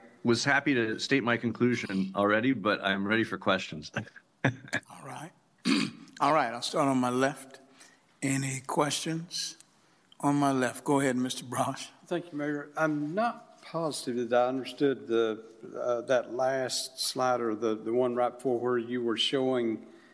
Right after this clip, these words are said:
Speaker 3: the, ver-, the, yeah, the timing elements. So you're saying that a roundabout actually, I, I'm having trouble understanding how that would double or even triple the amount of time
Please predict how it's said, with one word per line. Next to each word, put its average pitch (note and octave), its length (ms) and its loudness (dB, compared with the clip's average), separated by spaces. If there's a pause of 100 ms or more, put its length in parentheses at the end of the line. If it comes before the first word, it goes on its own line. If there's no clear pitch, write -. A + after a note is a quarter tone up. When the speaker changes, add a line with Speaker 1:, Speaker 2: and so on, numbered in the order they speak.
(160)
Speaker 3:
the, A2+ 280 2
ver-, A#2 360 -2
the, A2 220 -4
yeah, A#2+ 200 2
the G#2 140 -6
timing C3+ 480 0
elements. C3+ 680 -2 (540)
So C#3 260 2
you're C#3+ 260 -2
saying D3+ 480 0
that B2 200 -6 (460)
a A#2+ 100 -2
roundabout B2+ 840 0
actually, A#2+ 580 -2
I, A#2+ 200 -2 (280)
I'm B2+ 120 -6
having D3+ 260 0
trouble C3+ 380 -2
understanding A#2+ 600 -2
how A#2+ 260 2 (100)
that C#3+ 260 0
would A2+ 220 -4 (520)
double C3 280 0
or A#2+ 160 2
even A2 280 0
triple B2 460 -2
the A2 140 -6
amount A2 400 0
of - 160 -10
time G#2+ 560 -2